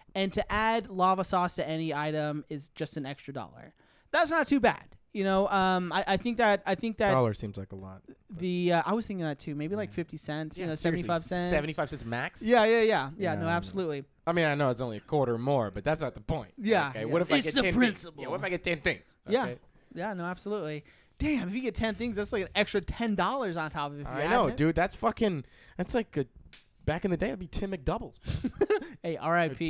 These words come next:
Speaker 2: t-, ten, ten crunchy tacos.
Speaker 1: I, I'm excited for this.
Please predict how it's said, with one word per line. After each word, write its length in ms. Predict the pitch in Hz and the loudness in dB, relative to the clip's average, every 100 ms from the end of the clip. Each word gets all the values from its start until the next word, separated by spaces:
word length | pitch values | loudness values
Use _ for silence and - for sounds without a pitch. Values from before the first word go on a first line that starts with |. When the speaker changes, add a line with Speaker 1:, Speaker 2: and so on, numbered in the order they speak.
| 139 | -4
Speaker 2:
t-, 80 | 139 - | -8 -2
ten, 260 | 180 175 - | 0 0 -10
ten 220 | - 185 175 | -2 -2 -2
crunchy 340 | - 175 185 | -4 -4 -4
tacos. 520 | - 165 196 107 101 _ - - | -8 -8 -10 -20 -20 _ -20 -6
Speaker 1:
I, 100 | 202 - | -6 -2
I'm 140 | 226 | -2
excited 400 | 269 - 233 220 | -2 2 2 2
for 80 | 247 | 0
this. 300 | 214 220 - | 2 0 -2